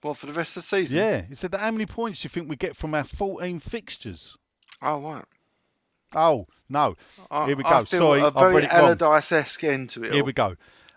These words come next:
Speaker 2: How many points do you think we got from our remaining fourteen fixtures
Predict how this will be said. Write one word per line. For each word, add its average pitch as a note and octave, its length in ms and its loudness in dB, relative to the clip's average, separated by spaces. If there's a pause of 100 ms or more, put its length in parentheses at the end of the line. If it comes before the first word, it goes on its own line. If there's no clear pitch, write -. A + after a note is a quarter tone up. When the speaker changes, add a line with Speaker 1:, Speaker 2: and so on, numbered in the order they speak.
Speaker 2:
How G3+ 180 2
many A3 220 -2
points D3+ 500 -4
do - 120 -8
you D3+ 280 -8
think - 400 -8
we C3+ 100 -4
got D3 260 -6
from C3+ 240 4
our C3 140 0
remaining D3 640 -4
fourteen C3 560 -6
fixtures - 600 -10